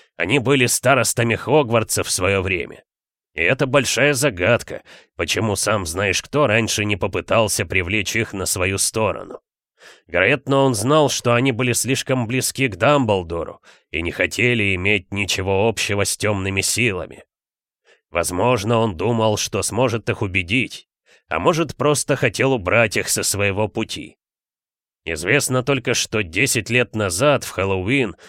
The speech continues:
он появился в деревне, где вы жили. Тебе был только годик. Он пришел в ваш дом и... и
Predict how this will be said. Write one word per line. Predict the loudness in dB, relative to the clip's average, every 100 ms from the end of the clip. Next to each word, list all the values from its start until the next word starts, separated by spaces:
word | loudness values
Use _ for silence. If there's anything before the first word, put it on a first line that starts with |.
| -20 _ -2
он | -2 2
появился | 2 4 2 4 2 0
в |
деревне, | 0 2 2 2 0
где | 0 0
вы | 0
жили. | 0 0 -2 -4 -16 _ _ _ _ _
Тебе | -2 -2
был | 2 2 2
только | 0 0 -2
годик. | -2 -2 -2 -4 -20 -20 _ _ _ -4
Он | -2 -2
пришел | -2 0 2 2
в | 2
ваш | -2 -2 -2
дом | 2 2 2 0
и... | -2 -6 -16 -20 _ _ _ _ _
и | 2 2 2